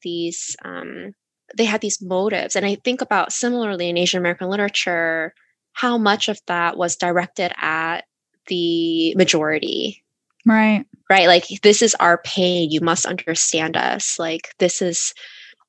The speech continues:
Speaker 1: you cannot treat us this way," or whatnot. And then how much of,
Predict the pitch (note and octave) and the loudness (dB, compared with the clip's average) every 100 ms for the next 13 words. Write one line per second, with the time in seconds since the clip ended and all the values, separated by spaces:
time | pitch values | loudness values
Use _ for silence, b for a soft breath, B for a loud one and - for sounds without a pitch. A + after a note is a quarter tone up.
0 | _ _ _ - F#3+ - G3 E3+ - C4+ | _ _ _ -4 -4 -2 -2 -2 0 2
1 | A3+ A3 G#3 - G3 F3+ F3 E3 - F3+ | 2 0 0 0 2 0 0 -2 -2 -2
2 | F3 E3 D#3+ - - G3+ F#3+ F#3 F#3 F#3+ | -4 -8 -6 -6 -4 2 4 4 4 6
3 | F#3+ F#3 F3+ F3+ - _ - G#3+ G3+ G3 | 6 4 0 -2 -8 _ -6 -4 0 0
4 | - G#3 | 0 -2